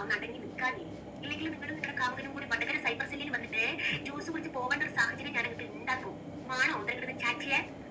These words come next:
നിങ്ങൾക്ക് വേണ്ടിയിട്ട് ഇങ്ങനെ നിരന്തരം ഘോരം ഘോരമായിട്ട് സംസാരിക്കാൻ നിങ്ങൾ അബ്ദുൽ ലത്തീഫിനെ എന്തിനാണ് ചാച്ചിയെ അയക്കുന്നത്? എന്തുവാടി നിനക്ക് പ്രശ്നം? ഉഡായിപ്പ് ജസ്റ്റിന്റെ അടുത്ത് നിനക്ക് എന്തുവാടി പ്രശ്നം? ഈ വേന്തല ചേച്ചി, നിനക്ക് എന്തുവാ പ്രശ്നം? ഉം?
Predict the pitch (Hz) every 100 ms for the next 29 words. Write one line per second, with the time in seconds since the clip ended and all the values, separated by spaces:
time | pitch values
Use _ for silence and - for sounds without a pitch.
0 | - 302 320 359 339 330 320 320 302 311
1 | 339 320 311 320 320 339 339 320 - 311
2 | 320 302 - 294 294 320 320 311 320 254
3 | 233 302 330 - 247 269 226 208 - 254
4 | 247 254 - - - - - - - 233
5 | 277 320 254 392 392 - - - 277 392
6 | - - - - - 233 - - - 262
7 | 247 - - - - - - - - -
8 | - - - - - - - 392 330 277
9 | 277 254 - - - - - - - -
10 | - - - - 302 - 226 175 151 -
11 | - - - -